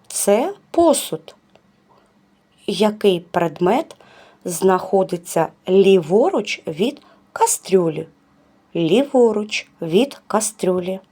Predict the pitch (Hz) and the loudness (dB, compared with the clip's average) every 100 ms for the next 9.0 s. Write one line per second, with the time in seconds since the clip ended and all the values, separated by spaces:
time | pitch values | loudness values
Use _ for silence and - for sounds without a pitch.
0 | _ _ - _ _ _ _ - 202 196 | _ _ -20 _ _ _ _ 0 2 4
1 | 196 214 180 151 - - - - _ _ | 4 0 -2 -4 -8 -10 -12 -14 _ _
2 | _ _ _ _ _ _ _ _ _ _ | _ _ _ _ _ _ _ _ _ _
3 | _ _ _ _ _ _ _ _ _ _ | _ _ _ _ _ _ _ _ _ _
4 | 180 170 165 214 - - 285 277 294 _ | 0 0 -2 -4 -8 -4 -2 -2 -6 _
5 | _ - - _ - - 208 202 185 175 | _ -20 -20 _ -4 0 0 0 -4 -4
6 | - 196 277 294 277 165 156 - 180 175 | -4 0 2 0 -4 -8 -6 -2 0 2
7 | 226 359 311 - - - _ 202 202 311 | 2 2 2 -2 -8 -8 _ -6 -2 -2
8 | - _ 254 302 302 180 180 - - | -4 _ -2 2 2 0 -4 -8 -12